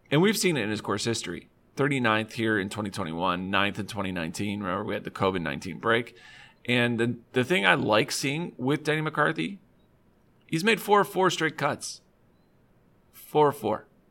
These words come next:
So, you know, or four or five in his last five. Sorry.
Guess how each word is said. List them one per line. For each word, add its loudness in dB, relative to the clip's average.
So, 4
you -2
know, 2
or 6
four 6
or 6
five 6
in -6
his -8
last -4
five. -10
Sorry. -4